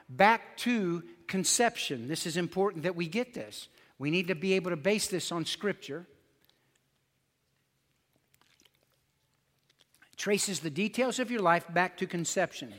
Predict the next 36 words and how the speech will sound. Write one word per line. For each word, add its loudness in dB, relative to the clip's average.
Go 4
to 0
Psalm 2
one 2
thirty-nine. 2
We'll 0
look 4
at 4
verses 0
one 2
through 0
six 0
first, 0
and -2
then 0
I'll 0
skip -2
ahead 2
to -6
verse -4
thirteen -4
and -10
forward. -10
"O 4
Lord, 4
you 2
have 2
searched 0
me -2
and 0
you 0
know 2
me." -4
This -4
is -6
David 2